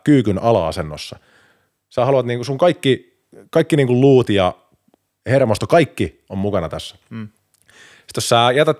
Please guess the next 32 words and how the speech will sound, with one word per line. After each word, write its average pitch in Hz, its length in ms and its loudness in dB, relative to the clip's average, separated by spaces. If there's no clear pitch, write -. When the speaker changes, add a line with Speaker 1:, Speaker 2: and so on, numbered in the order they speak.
Speaker 1:
jätät 156 180 2
esimerkiksi 143 320 0
kyykyn 131 360 0
pois, 110 200 0
teet 110 200 -2
vaan 110 160 2
jalkaprässiä 98 760 -2
ja 82 180 -2
reidenojennuksia 87 720 -2
ja 80 80 -8
tällaisia, 82 440 -8
niin 78 180 -14
koko 101 200 2
ikäs, 95 400 -2
sä - 80 -8
oot 98 80 -8
kuusikymppisenä 90 560 -6
siellä 85 240 -4
ja 78 160 -4
lapsenlapset 98 460 -4
on 85 120 -8
lattialla, 85 400 -6
niin 78 180 -12
sä - 120 -4
voit 87 120 -2
sanoa, 82 120 -10
että - 160 -16
kyllä, 156 300 0
minä 123 220 0
en 131 100 0
pääse 131 300 2
sinne. 87 340 -8